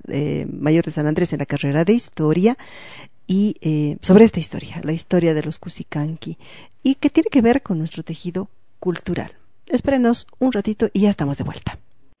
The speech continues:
Ya estamos de vuelta en Tejiendo Bolivia y estamos conversando con Laura Escobari de Querejasu, docente de la carrera de Historia de la Universidad Mayor de San Andrés,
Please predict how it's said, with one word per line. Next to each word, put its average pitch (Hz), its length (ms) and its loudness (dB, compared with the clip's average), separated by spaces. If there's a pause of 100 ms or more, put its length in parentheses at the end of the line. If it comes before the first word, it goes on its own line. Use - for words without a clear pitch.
(420)
Ya 196 80 -2
estamos 202 300 -2
de 190 60 0
vuelta 202 280 2
en 180 80 -4
Tejiendo 175 380 -4
Bolivia 151 320 -4
y 175 80 0
estamos 254 300 -4
conversando 226 640 -2
con 175 300 -4
Laura 247 380 0
Escobari 165 520 -8
de 147 160 -14
Querejasu, 185 540 -12
docente 247 680 0
de 190 80 2
la 185 120 0
carrera 185 360 0
de 160 60 2
Historia 170 400 2
de 156 80 2
la 156 80 0
Universidad 156 540 -2
Mayor 156 340 -4
de 147 100 -8
San 147 200 -8
Andrés, 185 420 0